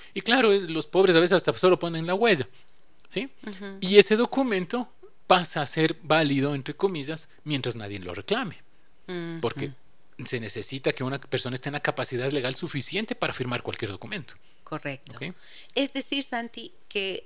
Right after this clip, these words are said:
Speaker 2: el testamento, si bien es necesario que quede, también podría ser impugnado si alguien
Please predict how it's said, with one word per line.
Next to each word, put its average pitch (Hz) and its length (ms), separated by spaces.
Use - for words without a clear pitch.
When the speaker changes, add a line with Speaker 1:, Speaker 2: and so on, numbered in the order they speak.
Speaker 2:
el 190 160
testamento, 185 800
si - 160
bien 190 280
es 196 180
necesario 185 680
que 214 140
quede, 202 300
también 185 340
podría 185 380
ser 185 180
impugnado 185 560
si 175 220
alguien 180 360